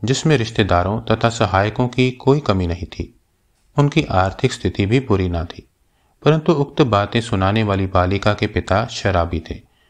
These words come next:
और मद्यपान करके रात को देर से घर लौटने के बाद छोटी-मोटी बातों पर अपनी पत्नी से झगड़ा तथा गाली गलौज करते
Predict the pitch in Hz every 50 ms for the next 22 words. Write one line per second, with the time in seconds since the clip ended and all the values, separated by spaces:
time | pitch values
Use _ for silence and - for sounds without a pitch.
0 | _ _ _ _ - 117 113 110 117 120 117 127 123 123 123 120 120 123 117 -
1 | 101 98 92 - 107 104 101 92 87 95 107 - - - 101 98 95 95 95 110
2 | 117 - - 117 110 98 92 92 - - - 80 78 - - _ - 104 110 -
3 | - - - _ _ _ - - 98 92 90 87 90 104 107 - - - _ _
4 | _ _ _ _ - - 127 127 131 - 151 147 147 143 139 117 98 95 90 92
5 | - 113 110 - - - 95 - 107 110 110 113 95 92 - - 110 107 - -
6 | 110 - - 90 87 - 87 92 95 98 - 92 - - 92 92 90 - - 101
7 | 95 92 90 95 104 113 110 110 101 87 87 85 85 - - - 82 - - 80
8 | - -